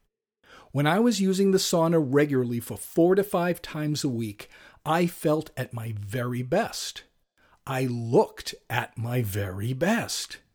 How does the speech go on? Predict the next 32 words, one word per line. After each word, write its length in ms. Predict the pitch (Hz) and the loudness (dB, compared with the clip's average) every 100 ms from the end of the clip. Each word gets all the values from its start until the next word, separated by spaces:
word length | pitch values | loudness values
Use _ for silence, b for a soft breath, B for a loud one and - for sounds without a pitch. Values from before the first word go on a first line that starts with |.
| _ _ _ B B B B B | _ _ _ B B B B B
But 100 | 160 | 4
when 180 | 175 180 | 6 6
I 100 | 180 | 8
would 160 | 170 | 6
mention 400 | 156 196 240 247 | 6 2 2 2
my 160 | 233 220 | 4 2
theory 460 | - 175 160 165 | 2 4 6 4
to 140 | 160 139 | 2 -2
my 160 | 120 | -2
personal 560 | 117 - 156 - 196 185 | -4 0 0 2 -2 -2
physician 640 | - 160 135 135 - 127 131 B B - | 0 0 2 -2 0 -2 -4 B B -8
and 120 | 135 | -2
even 260 | 170 196 208 | 0 2 4
my 160 | 190 190 | 2 0
cardiologist, 1160 | - 175 170 151 165 165 117 101 95 - - - _ _ _ _ _ _ - | 0 2 4 4 4 2 -2 -6 -8 -10 -12 -20 _ _ _ _ _ _ 0
they 100 | 196 | 2
would 180 | 196 170 | 4 4
just 280 | 170 170 - | 4 2 0
kinda 340 | 180 156 151 | -2 0 2
give 240 | 131 131 135 | 2 2 2
me 140 | 131 | 2
a 80 | 123 | 0
small 480 | - 123 120 120 117 | -2 -2 -2 -2 -4
smile 1200 | - - - - - 120 120 123 120 123 117 120 | -6 -6 -8 -8 -6 -4 -2 -2 -2 -4 -6 -6
and 240 | 104 113 | -6 -4
usually 400 | 127 131 143 131 | 0 0 0 0
state 400 | 123 - 127 123 | -2 -2 -2 -2
something 400 | - 131 120 123 | -4 -4 -2 -2
along 320 | 120 117 117 | -2 -2 -2
the 60 | 113 | -2
lines 500 | 117 117 117 113 117 | -2 -4 -4 -4 -4
of, 440 | 117 113 113 110 | -2 -2 -4 -6